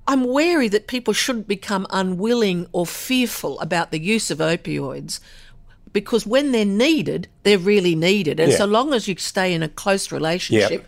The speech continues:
Speaker 1: with your oncologist, take their advice
Speaker 2: Yeah.
Speaker 1: and take the medication.
Speaker 2: Yeah.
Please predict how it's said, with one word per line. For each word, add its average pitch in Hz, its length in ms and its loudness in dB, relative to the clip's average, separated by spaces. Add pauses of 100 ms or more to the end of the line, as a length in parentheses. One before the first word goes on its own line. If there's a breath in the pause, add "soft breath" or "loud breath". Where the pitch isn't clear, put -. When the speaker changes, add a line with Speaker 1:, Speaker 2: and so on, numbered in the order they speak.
(240 loud breath)
Speaker 1:
with 180 120 2
your 165 200 2
oncologist, 160 880 -2 (320 soft breath)
take 294 260 -2
their 220 160 2
advice 196 320 2
Speaker 2:
Yeah. 180 80 2
Speaker 1:
and 170 100 -4
take 214 220 -2
the 208 80 -4
medication. 196 640 -4
Speaker 2:
Yeah. 107 160 4